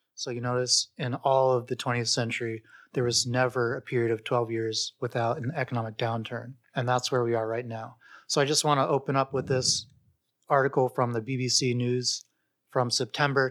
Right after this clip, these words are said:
twenty nineteen, about six or so months ago. And then I'll turn it over to Andy.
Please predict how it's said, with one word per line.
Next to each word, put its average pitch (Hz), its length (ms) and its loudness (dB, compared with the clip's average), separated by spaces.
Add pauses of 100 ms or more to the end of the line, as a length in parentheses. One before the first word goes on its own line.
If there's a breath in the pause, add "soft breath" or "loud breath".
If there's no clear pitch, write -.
twenty 127 220 -2
nineteen, 135 720 -4 (460)
about 120 240 -2
six - 260 2
or 127 80 0
so 120 220 2
months 117 280 0
ago. 113 300 -2 (880 soft breath)
And 131 120 0
then 127 80 2
I'll 120 100 0
turn 135 300 2
it 131 40 4
over 120 180 0
to - 220 -10
Andy. 120 460 -2